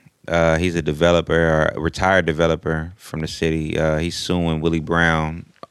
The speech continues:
over breed campaign money. That's the headline on forty-eight hills dot org. Um, basically, O'Donohue, he gave, um, he reached out to Willie Brown,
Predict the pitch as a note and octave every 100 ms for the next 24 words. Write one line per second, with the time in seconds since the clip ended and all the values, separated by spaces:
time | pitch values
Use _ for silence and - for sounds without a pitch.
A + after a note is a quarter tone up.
0 | - F2 D#2 D#2+ D#2+ - E2+ D2+ F2 A2+
1 | A#2 B2 - - G#2 G2+ - G#2 G#2 F#2+
2 | D#2+ D2+ D2 D#2+ - F2 F2 D#2+ D#2 D2
3 | D#2 _ - - _ _ _ - D#2+ D2+
4 | - F#2 F2 E2+ E2+ E2 E2+ E2 D#2+ D2
5 | E2+ D#2 E2+ E2+ D#2+ D2+ - E2 D#2+ D#2
6 | D2 D2 - _ _ _ _ _ _ _
7 | _ _ F2+ B2 B2 - F#2 F2 E2 -
8 | _ _ E2+ E2 F#2 F#2+ F#2 E2+ E2+ F2
9 | E2+ F2+ E2+ E2 E2 E2 - E2 D#2+ G#2+
10 | G2+ A2+ - G2+ F#2+ E2+ E2+ D#2+ D#2+ D#2+
11 | D#2